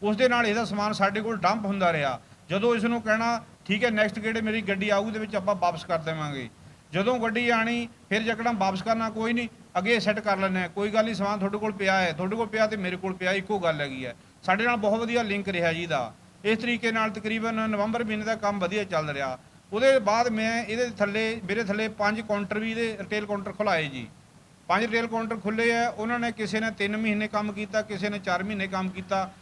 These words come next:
ਕਿਉਂਕਿ ਇਹਦੀ ਸਮਾਨ ਦੀ ਸਪਲਾਈ ਸਹੀ ਨਹੀਂ ਸੀ। ਜਿਹੜੇ ਜਿਹੜਾ ਸਮਾਨ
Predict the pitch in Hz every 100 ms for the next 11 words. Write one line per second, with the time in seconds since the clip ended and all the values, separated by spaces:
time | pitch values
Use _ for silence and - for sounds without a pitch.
0 | - 233 247 254 247 214 208 202 214 208
1 | 190 196 190 226 226 - - - 208 214
2 | 185 151 139 123 - - - - 143 208
3 | 262 262 240 220 220 220